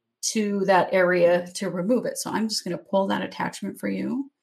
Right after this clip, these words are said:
and I'm gonna heal that energy, and I'm gonna send it back to who it came from, 'cause it's theirs and it should go back to them. And then I'm just gonna do a little healing in your back to help, uh, heal that area, seal up that spot where your energy body was pierced. And I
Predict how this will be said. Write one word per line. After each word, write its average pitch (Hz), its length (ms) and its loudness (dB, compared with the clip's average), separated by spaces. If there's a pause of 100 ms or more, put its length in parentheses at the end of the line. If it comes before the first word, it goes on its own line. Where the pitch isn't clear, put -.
(400)
and 190 120 -2
I'm 180 120 0
gonna 180 180 0
heal 220 220 2
that 202 140 0
energy, 180 340 -2
and 175 100 -2
I'm 165 100 -4
gonna 175 180 -6
send 175 240 -2
it 170 60 -4
back 165 220 -4
to 175 100 -8
who 165 80 -2
it - 100 -10
came - 200 -8
from, - 180 -14
'cause - 180 -8
it's 190 180 -10
theirs 190 520 -2
and 208 100 -2
it - 80 -8
should - 180 -10
go 175 120 -6
back - 240 -12
to - 120 -18
them. 233 280 -8 (560)
And 330 160 4
then 294 100 4
I'm 254 120 0
just 233 180 -2
gonna 226 120 0
do 202 120 -4
a 190 60 -6
little 185 180 -2
healing 175 280 -4
in 165 100 -6
your 156 100 -4
back - 380 -6 (800)
to 208 100 -6
help, 180 440 -4
uh, - 220 -10
heal 202 320 -2
that 190 400 0 (200)
area, 196 560 0 (800)
seal 196 320 -2
up 180 160 -4
that - 240 -2
spot 196 420 0
where 190 120 0
your 180 160 -2
energy 190 360 -4
body 185 240 -8
was - 200 -10
pierced. 233 420 -10
And 226 100 -8
I 220 60 -6